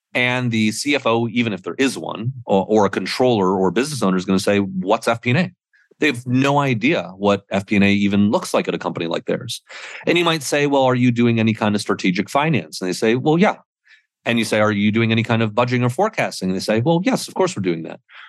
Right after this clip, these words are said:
"Are you doing any kind of analysis on your business financially?" And they say, "Yes, we are." And you say, "Well, that's F P and A." So at a lot of smaller organizations, they may be going through some of the motions of the functionality,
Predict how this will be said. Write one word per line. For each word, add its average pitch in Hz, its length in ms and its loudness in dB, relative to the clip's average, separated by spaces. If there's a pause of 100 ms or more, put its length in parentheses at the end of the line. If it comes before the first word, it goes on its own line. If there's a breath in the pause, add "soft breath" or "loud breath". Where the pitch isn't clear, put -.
(100)
"Are 101 80 0
you 104 120 2
doing 107 180 2
any 107 140 2
kind 110 180 0
of 107 160 -2
analysis 120 540 0
on 123 100 4
your 123 80 2
business 92 380 -4
financially?" 139 460 -2
And 92 60 -4
they 90 40 -8
say, 104 300 0
"Yes, - 360 -8
we 131 140 2
are." 208 160 2 (440 soft breath)
And - 20 -4
you 135 80 2
say, 135 160 0
"Well, 135 160 0
that's 131 260 -2
F 123 140 -4
P 147 120 -4
and 165 80 -2
A." 254 160 -6 (800 soft breath)
So 180 560 2
at 165 200 0
a 151 60 0
lot 175 220 4
of 240 80 -2
smaller 151 420 2
organizations, 113 1000 0
they 127 240 2
may 147 340 2
be 147 240 2
going 123 380 2
through 117 260 2
some 113 260 0
of 104 220 2
the 98 340 6
motions 101 540 2
of 87 140 0
the 85 40 -4
functionality, 87 1040 -2